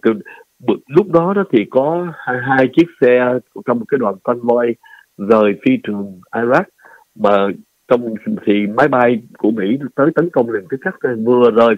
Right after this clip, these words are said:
phi, tức là nổ máy rời ra là phi, là máy bay của mình tới đã bom rồi. Thì ngoài cái chuyện mà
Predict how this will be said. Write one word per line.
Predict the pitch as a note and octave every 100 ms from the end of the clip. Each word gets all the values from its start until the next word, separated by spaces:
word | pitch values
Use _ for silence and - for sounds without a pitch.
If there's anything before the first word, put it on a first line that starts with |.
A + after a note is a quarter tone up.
| -
phi, |
tức | C3+ - D3
là | B2 - - _ _
nổ | G#2 C3+
máy | E3 F3 G3+
rời | C#3+ A2+
ra | A2+ B2+
là | A#2
phi, | A2 C3+ B2+ C#3 - -
là | A2+
máy | A2 C#3+
bay | C3 B2+
của | C#3 C#3
mình | -
tới | - D3
đã | D#3 C3+
bom | C3 C3 -
rồi. | A#2+ G#2 - _ _ _ _ _ - - - _ _
Thì | A2+ G#2+
ngoài | G#2+ A2 A2
cái | G#2 D3 -
chuyện | G2 G#2
mà | A2